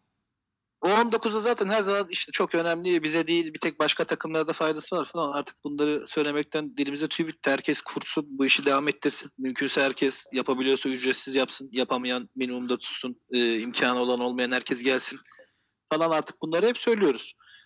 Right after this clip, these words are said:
Şimdi benim söylemem gereken şey, biz şimdi Future Bowl diye bir game serisi, e, oyun serisi, e, maç serisi yaptık. E, çok güzel oldu. E, işte Jeni-, Yenişehirler, e, bir de, e,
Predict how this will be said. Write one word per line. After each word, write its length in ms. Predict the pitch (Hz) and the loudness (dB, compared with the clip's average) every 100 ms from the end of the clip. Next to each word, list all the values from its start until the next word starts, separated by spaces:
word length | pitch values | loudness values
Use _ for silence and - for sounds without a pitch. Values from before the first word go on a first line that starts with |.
| _ | _
Şimdi 220 | - 202 202 | -4 2 4
benim 180 | 202 | 2
söylemem 440 | 196 196 196 196 190 170 | 4 2 4 2 -2 -2
gereken 380 | 165 156 160 156 | -2 0 -2 -4
şey, 220 | - 202 160 | -2 -2 -2
biz 120 | 151 | -4
şimdi 220 | - 185 | -4 -4
Future 380 | - 185 180 185 | -2 -2 0 2
Bowl 220 | 180 175 | 2 2
diye 180 | 170 170 | 2 2
bir 80 | 165 | 2
game 180 | 170 175 | 0 0
serisi, 440 | - 139 135 - | -2 -2 -2 -2
e, 240 | 123 - 127 120 123 123 123 120 120 117 113 | -4 -2 -2 0 0 0 0 0 -2 -2 -4
oyun 240 | 104 143 | 0 0
serisi, 420 | 151 147 127 - 120 | 2 0 0 -2 -4
e, 440 | - 120 113 104 | -4 -6 -6 -4
maç 160 | 131 147 | 0 0
serisi 360 | - 135 120 | 2 0 0
yaptık. 400 | 123 - 208 - _ _ - - - - | -4 -2 -6 -8 _ _ -20 -20 -14 -6
E, 20 | 131 120 117 113 - 131 202 202 | -2 0 0 -2 -4 -6 -4 2
çok 220 | 240 240 | 2 2
güzel 220 | 196 226 | 2 4
oldu. 380 | 180 139 180 226 151 | 4 2 -2 -2 -2
E, 180 | 147 143 | 0 0
işte 280 | - 165 | 0 0
Jeni-, 720 | 147 165 170 - 160 147 151 143 | 2 2 2 0 0 -2 -2 0
Yenişehirler, 640 | 151 156 151 151 151 - - | 0 0 0 0 -2 -4 -8
e, 60 | 139 139 135 135 131 131 127 | -4 -2 0 0 0 -2 -4
bir 120 | 131 | 0
de, 80 | 143 | 0
e, 520 | 139 135 131 131 | 0 -2 -2 0